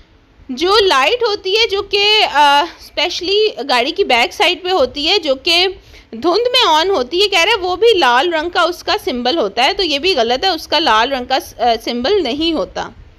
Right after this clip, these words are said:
दसवां सवाल है, "La spia del dispositivo per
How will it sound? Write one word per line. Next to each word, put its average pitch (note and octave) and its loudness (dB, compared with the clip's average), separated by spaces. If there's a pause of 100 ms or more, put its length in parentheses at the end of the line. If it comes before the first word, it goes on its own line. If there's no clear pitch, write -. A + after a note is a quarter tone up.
(640)
दसवां G4+ 0
सवाल E4+ 2
है, F#4+ 2
"La F#4+ 0
spia G4 0
del F#4+ 0
dispositivo F#4+ -2
per E4+ 2